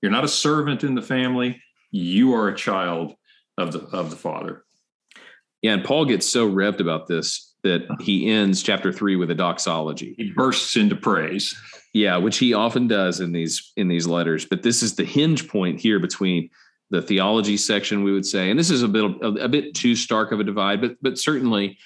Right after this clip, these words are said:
Speaker 2: a more "here's who you are" section and "here's what you should do" section. So in three twenty, "Now to him who is able to do far more abundantly than we, than all we ask or think,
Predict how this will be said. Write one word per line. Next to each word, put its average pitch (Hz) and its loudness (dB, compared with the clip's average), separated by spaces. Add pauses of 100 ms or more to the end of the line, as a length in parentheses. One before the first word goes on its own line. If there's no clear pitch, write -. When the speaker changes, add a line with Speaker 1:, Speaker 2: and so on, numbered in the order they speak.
(220)
Speaker 2:
a 110 2
more 95 2 (100)
"here's 131 2
who 123 4
you 101 2
are" 90 0
section 90 -4
and 82 -2
"here's 95 0
what 78 2
you 85 2
should 82 -4
do" 80 0
section. 76 -8 (300)
So 101 0
in 95 2
three 104 2
twenty, 98 0
"Now 90 2
to 90 0
him 131 0
who 131 2
is 107 2
able 98 0
to 90 -4
do 87 -2
far 107 0
more 110 4
abundantly 85 0
than 80 -2
we, 82 -2 (240)
than 92 0
all 110 2
we 104 4
ask 95 0
or 101 2
think, 76 -8